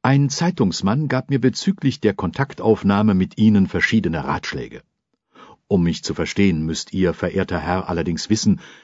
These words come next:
ich trage nicht den Namen Bach, entstamme nicht mal als später Nachfahre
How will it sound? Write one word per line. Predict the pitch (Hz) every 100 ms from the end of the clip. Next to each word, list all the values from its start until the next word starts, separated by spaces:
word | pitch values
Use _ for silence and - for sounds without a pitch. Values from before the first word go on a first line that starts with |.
| _ _ _
ich | - 117 -
trage | - 165 185 135
nicht | 98 95 - - -
den | 80 73
Namen | 87 82 73 69
Bach, | 95 78 - - _ _ _ _ _
entstamme | 95 - 113 123 107
nicht | 92 87 -
mal | 92 78
als | 78 -
später | - 98 98 87
Nachfahre | 85 98 - 98 90 85